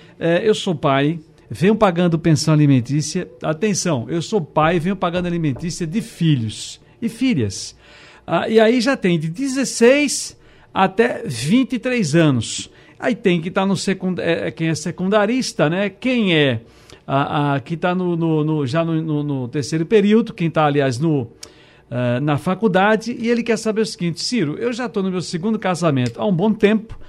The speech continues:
e eu quero saber o seguinte: até quando eu devo permanecer pagando a pensão alimentícia?"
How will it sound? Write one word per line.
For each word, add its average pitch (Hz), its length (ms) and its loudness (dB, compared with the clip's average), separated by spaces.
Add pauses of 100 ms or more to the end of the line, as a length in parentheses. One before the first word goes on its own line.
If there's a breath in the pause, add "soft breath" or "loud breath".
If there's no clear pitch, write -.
(360 soft breath)
e - 80 -4
eu 202 60 4
quero 220 180 -2
saber 220 240 0
o 208 40 2
seguinte: 170 340 -2
até 233 220 -2
quando 247 580 4
eu 226 160 4
devo 208 340 4
permanecer 196 800 -2
pagando 190 760 0
a 180 220 0
pensão 196 420 0
alimentícia?" 175 720 0